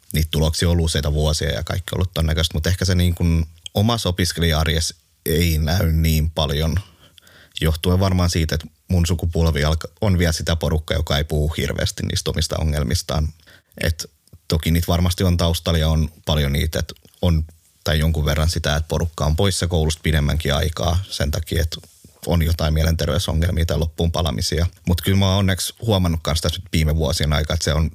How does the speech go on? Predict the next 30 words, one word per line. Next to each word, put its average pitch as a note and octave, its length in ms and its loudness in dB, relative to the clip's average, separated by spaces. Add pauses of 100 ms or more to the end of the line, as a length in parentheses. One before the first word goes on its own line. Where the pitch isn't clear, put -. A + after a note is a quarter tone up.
(120)
lisääntynyt E2 540 0
se - 80 0
puhe D#2 280 0
siitä, - 380 -2
että - 180 -4 (720)
uskalletaan F2 420 0
rohkeasti D#2 500 -2
kertoa, C#2+ 320 -2
jos C#2+ 180 -2
on D#2 100 0
paha D#2+ 240 0
olla D2 280 0 (140)
tai, D2+ 200 0 (560)
tai C#2+ 120 0
et C#2 80 -4
käy D2+ 180 0
terapiassa. D2+ 720 -2
Ja, D#2 160 0 (720)
ja C#2+ 120 0
se D2+ 140 0
varmasti D#2 440 2
niin D#2 240 4
kuin D#2+ 340 2 (200)
monille D#2+ 340 2
antaa D#2+ 300 0
kans F2 260 0
sitä D#2 220 0 (920)
rohkeutta E2+ 420 0
miettiä E2+ 380 0
itse D2+ 320 -2